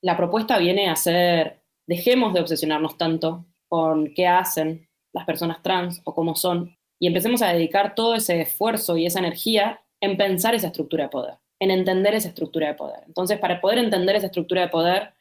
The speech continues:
tenemos que entender cómo es que, por ejemplo, los sistemas de salud piensan a las personas, ¿no? Y no solamente piensan a las personas trans, porque eso sería de nuevo obsesionarnos con lo trans, ¿no?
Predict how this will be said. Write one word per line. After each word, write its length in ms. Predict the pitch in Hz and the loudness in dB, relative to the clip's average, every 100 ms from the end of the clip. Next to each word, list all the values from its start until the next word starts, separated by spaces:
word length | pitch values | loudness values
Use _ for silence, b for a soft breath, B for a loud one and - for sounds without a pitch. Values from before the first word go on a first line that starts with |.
| - | -2
tenemos 320 | 170 170 170 | 0 0 0
que 80 | 165 | -2
entender 840 | 156 160 160 160 160 160 156 - _ - | 0 2 2 4 4 2 0 -6 _ -2
cómo 320 | 233 226 202 | 0 2 2
es 380 | 208 240 240 - | 2 2 -2 -2
que, 120 | 180 | -2
por 100 | 160 | -2
ejemplo, 440 | 156 185 180 202 | 0 -2 0 0
los 160 | 185 156 | 0 0
sistemas 320 | 165 170 170 | -2 -2 -2
de 40 | 170 | -2
salud 540 | 165 156 175 185 180 _ - | 0 2 2 0 -2 _ 0
piensan 400 | 202 202 196 175 | 2 2 0 -2
a 60 | |
las 100 | 151 | -2
personas, 460 | - - 180 151 185 | -6 -2 -2 -2 -4
¿no? 180 | 220 - _ | -8 -10 _
Y 120 | 233 | 2
no 200 | 254 320 | 4 4
solamente 420 | 320 262 202 202 185 | 2 0 0 -2 -2
piensan 340 | 180 170 160 | -2 0 -2
a 40 | 156 | -4
las 100 | - | -4
personas 340 | 147 151 - | -4 -4 -6
trans, 480 | 143 135 135 - _ _ _ | -8 -8 -8 -16 _ _ _
porque 140 | 190 220 | -2 0
eso 100 | 254 | 2
sería 300 | 220 220 226 | 2 2 2
de 60 | |
nuevo 180 | 208 226 | 4 2
obsesionarnos 500 | 202 180 175 160 170 | 2 0 0 0 -2
con 160 | 151 113 | -4 -4
lo 60 | |
trans, 280 | - 117 - | -6 -8 -6
¿no? 200 | 202 254 | -6 -6